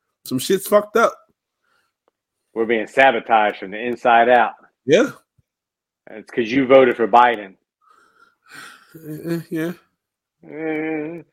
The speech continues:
Speaker 1: Yeah. Who you vote
Speaker 2: Pervert,
Speaker 1: for?
Speaker 2: the pedophile. I didn't vote for, I voted for myself. I put my name on it.
Speaker 1: <laughs> So, the, all that's being said,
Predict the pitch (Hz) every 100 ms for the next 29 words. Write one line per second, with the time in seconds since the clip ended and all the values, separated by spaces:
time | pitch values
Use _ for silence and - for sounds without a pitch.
0 | _ - 180 196 _ _ _ _ - -
1 | - 180 202 262 - - 104 - - 143
2 | 131 113 107 101 123 160 120 117 - 135
3 | 175 147 110 104 - 170 123 101 131 135
4 | 123 127 156 127 113 190 214 208 233 -
5 | 269 - - - - 277 - - - -
6 | - - _ 381 - _ - - - -
7 | - _ _ _ _ _ _ - 139 127
8 | 123 110 113 117 _ - 123 151 165 165
9 | 135 - 131 147 143 - 135 117 107